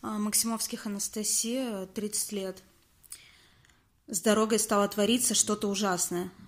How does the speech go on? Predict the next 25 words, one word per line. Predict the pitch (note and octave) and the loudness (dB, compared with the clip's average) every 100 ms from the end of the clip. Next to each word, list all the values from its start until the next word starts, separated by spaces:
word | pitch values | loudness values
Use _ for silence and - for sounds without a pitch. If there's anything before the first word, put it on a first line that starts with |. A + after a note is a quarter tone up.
| - | 0
Мы | G#3+ | 2
то | A3 A3 | 6 6
ныряли | G#3+ G#3+ G3+ | 6 6 4
в | G3 | 0
какие-то | A3 - G#3+ G#3+ | -2 0 0 2
ямы, | F#3 F#3 G3 G3+ | -2 0 0 2
то | F#3+ | 0
снова | F#3 G#3 G3+ | 0 2 0
выныривали. | G3 G#3 G3 G3+ G3+ F#3+ F#3 F#3+ - - - | 2 2 4 2 2 2 0 -2 -10 -16 -10
Капот | - G3+ A3 G#3+ | 0 2 4 4
машины | G3+ - A#3+ | 2 4 4
мотала | A3+ F#3+ G3+ G3 | 4 4 4 4
перед | F#3+ F#3+ | 2 -2
глазами | F#3 G#3 G3 G#3 G3+ | 2 4 4 4 2
вниз-вверх, | F3+ G#3 - - G#3 G#3+ | 2 2 2 2 2 2
точно | - F#3+ G3+ | 0 2 2
стрелку | G3 G3+ G#3+ A3+ | 0 2 2 2
сейсмографа. | A#3+ G#3 A#3 G3+ F3 E3+ F3 F#3 - - - - - - | 2 2 2 2 2 0 -2 -6 -6 -16 -16 -18 -18 0
Прямо | A3 G#3+ G3+ | 4 6 6
у | |
нас | G3+ G3+ | 4 2
под | G#3 F#3+ | 2 0
ногами | G3+ G3 G#3+ A#3 | 0 2 4 4
натужно | G3 F#3+ G#3 G#3 G#3 | 2 2 2 4 6
завыло. | G#3 G3 F#3+ E3+ F3 | 6 4 4 2 0